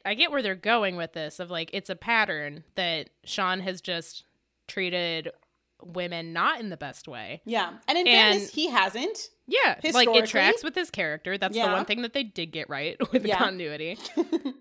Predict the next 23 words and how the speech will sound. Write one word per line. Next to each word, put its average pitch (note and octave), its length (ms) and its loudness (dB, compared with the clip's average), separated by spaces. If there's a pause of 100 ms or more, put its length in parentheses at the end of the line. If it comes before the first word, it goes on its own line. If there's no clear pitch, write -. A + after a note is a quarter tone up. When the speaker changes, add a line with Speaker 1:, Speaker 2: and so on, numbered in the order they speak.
(240)
Speaker 1:
But A#3 200 0
yeah, A#3 240 4
it's G#3 260 -4
just, A#3 300 -6
it's A3 240 -6
weird G3 340 -6
because F3+ 380 -4
they're F#3+ 180 -2
not G#3+ 220 0
all F#3 520 0 (360)
the F#3+ 100 -6
same F3+ 360 -4
level. B3+ 560 -6 (260)
Speaker 2:
Mm-mm. G#3 180 -8
Speaker 1:
And F#3 720 -2 (560)
it's G3+ 220 -2
definitely G3+ 520 0
not E3+ 200 -2
at E3 100 -8
the E3 60 -12
same E3+ 240 -8
level D#3 280 -8
that C#3+ 340 -8